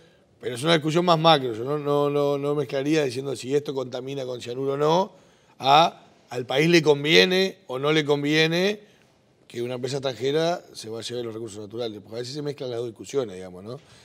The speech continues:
La de conveniencia estratégica como país, que es algo que yo no lo tengo en mi marco de decisión,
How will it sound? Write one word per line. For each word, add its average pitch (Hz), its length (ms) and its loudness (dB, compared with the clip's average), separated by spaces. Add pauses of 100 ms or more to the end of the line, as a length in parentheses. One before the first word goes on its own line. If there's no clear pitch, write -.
(120)
La 90 120 -14
de 104 100 -14
conveniencia 131 840 -6
estratégica 120 680 -6
como 127 200 -6
país, 143 460 -2 (400)
que - 60 -20
es 117 100 -8
algo 107 220 -8
que 95 100 -14
yo 104 140 -14
no 110 100 -12
lo 107 140 -8
tengo 113 240 -10
en 101 80 -12
mi 104 80 -12
marco 107 260 -12
de 110 60 -4
decisión, 127 560 -6